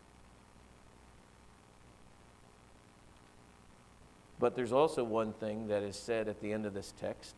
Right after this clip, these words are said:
that we need to not move quickly off of.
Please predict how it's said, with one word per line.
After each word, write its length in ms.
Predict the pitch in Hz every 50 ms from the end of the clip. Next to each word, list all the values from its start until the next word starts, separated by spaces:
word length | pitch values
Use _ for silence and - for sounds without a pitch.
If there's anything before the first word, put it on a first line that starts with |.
| - - - - - - - - - - - - - - - - - - - - - - - - - - - - - - - - - - - - - - - - - - - - - - - - - -
that 160 | 110 113 110 - -
we 160 | 123 127 135
need 220 | 165 190 208 196 -
to 120 | - 131
not 420 | 120 110 110 117 123 131 123 - 107
move 420 | 104 104 113 120 120 117 110 107 - - - - - -
quickly 540 | - - - 131 123 - - 117 110 107 - - -
off 280 | 95 98 95 90 - -
of. 120 | 71 -